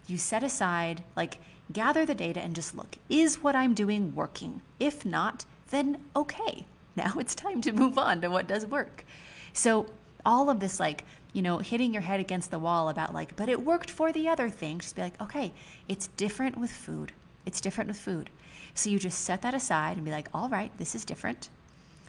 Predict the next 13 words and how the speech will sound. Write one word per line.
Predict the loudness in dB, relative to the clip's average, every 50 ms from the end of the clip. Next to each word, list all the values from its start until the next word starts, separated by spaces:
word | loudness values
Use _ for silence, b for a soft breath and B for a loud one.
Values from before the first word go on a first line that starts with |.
| B B B B B B 0
And | 4 4 6
then | 6 6 6 6 6 4
what | 2 0 0
you've | 0 0
gotta | 2 2 2 2 2
do | 0 -2 -2 -2
is | -4 -4 -4 -4
you've | -4 -4
got | -2 -4 -4 -4
to | -6 -6
learn | -6 -4 -2 -2 -2 -2 -4 -6 -8 -12 -12
to | -10 -8
work | -6 -6 -6 -8